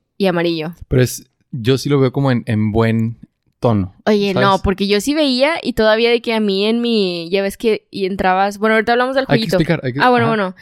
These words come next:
Speaker 1: es que, bueno, sí los tenía, pero ya pierde el punto porque es, el sonido es muy importante.
Speaker 2: Pero, o sea, se entiende de que los Juegos Olímpicos tienen muchos TikToks y que así
Speaker 1: Sí hacen memes, está
Speaker 2: Ajá.
Speaker 1: chistoso, sí están chistosos, pero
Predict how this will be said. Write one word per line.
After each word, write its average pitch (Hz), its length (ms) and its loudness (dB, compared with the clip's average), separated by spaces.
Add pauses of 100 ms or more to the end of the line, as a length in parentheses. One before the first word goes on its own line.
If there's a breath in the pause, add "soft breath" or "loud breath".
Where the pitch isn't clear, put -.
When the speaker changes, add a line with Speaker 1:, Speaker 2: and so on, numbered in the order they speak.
(140)
Speaker 1:
es 262 120 -6
que, 330 100 -2
bueno, 277 260 0
sí 277 120 -6
los 320 140 -4
tenía, 277 320 -2
pero 220 260 2 (120)
ya 226 260 2
pierde 247 300 2
el 277 80 -2
punto 247 420 -2
porque 190 720 -2 (580)
es, 226 180 0
el 233 140 0
sonido 220 280 4
es 233 80 0
muy 247 120 -2
importante. 202 540 -4 (200)
Speaker 2:
Pero, 170 260 0
o 151 80 -6
sea, 131 100 -4
se 113 80 -6
entiende 120 360 -2
de 104 140 -2
que 101 440 -4 (640)
los 123 460 -6
Juegos 113 240 -6
Olímpicos 147 640 -4
tienen 117 260 -4
muchos - 240 -6
TikToks 147 640 -4 (280)
y 131 140 -4
que 131 100 0
así 117 640 -2
Speaker 1:
Sí 262 120 0
hacen 285 240 -2
memes, 220 300 -2
está - 160 -6
Speaker 2:
Ajá. 202 80 -4 (100)
Speaker 1:
chistoso, 196 360 -2
sí - 200 -8
están 233 200 -6
chistosos, 220 480 -6
pero 196 400 0